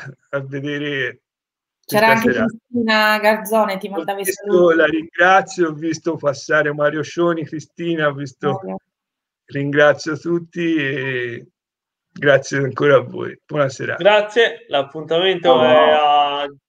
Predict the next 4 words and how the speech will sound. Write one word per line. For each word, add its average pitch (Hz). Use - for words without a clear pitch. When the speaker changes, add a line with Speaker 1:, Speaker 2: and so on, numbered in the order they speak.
Speaker 3:
giovedì 185
prossimo, 233
stessa 185
ora, 208